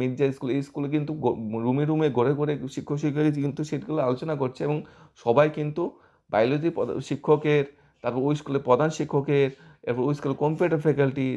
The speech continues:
যারা শিক্ষকরা যারা ওই স্কুলে যারা সেই দিন বা সেই ক্লাসে যারা ডিউটি ছিল, যারা দায়িত্বে ছিল পরীক্ষা, তাদের উপর কিন্তু কোশ্চেন চলে যাচ্ছে। এখন কী অ্যাকশন নেবে? টিআরবিটি কী অ্যাকশন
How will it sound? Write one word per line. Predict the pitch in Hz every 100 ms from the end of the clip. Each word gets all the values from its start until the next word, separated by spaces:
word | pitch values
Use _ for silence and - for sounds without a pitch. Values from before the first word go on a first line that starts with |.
| 110
যারা | 123 139 143 139
শিক্ষকরা | 139 - 143 147 143
যারা | 147 143 110
ওই | 143
স্কুলে | 139 151 143 151 156 - - -
যারা | 135 147 131 107 - - 135
সেই | 143
দিন | 143 139 120
বা | 123
সেই | 147 143
ক্লাসে | 123 123 151
যারা | 143 147 127
ডিউটি | 185 190 147
ছিল, | 135 113 107 - _ _ _ - - -
যারা | 120 113 117 110 - - -
দায়িত্বে | 123 165 165 151
ছিল | 123 110 104
পরীক্ষা, | 113 - 92
তাদের | 95 113
উপর | 135 147
কিন্তু | 139 -
কোশ্চেন | 139 - 151
চলে | 160 147
যাচ্ছে। | 90 - 87 - 110
এখন | 139 147
কী | 208 214
অ্যাকশন | 196 - 190 156
নেবে? | 113 - - _ _
টিআরবিটি | 160 160 165 208 -
কী | 214
অ্যাকশন | 196 - 143